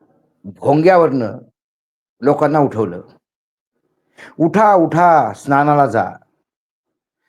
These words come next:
मौनी अमावस्या आता आहे, सुरू झालेली आहे.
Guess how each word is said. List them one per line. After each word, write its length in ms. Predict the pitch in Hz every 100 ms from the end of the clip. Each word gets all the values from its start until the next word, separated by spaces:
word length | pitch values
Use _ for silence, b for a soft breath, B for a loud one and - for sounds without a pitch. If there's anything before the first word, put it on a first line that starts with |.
| _ 131
मौनी 260 | 151 180
अमावस्या 420 | 170 170 160 175
आता 200 | 156 160
आहे, 260 | 151 147 156
सुरू 200 | 156 160
झालेली 400 | 147 143 143 143
आहे. 480 | 127 120 95 -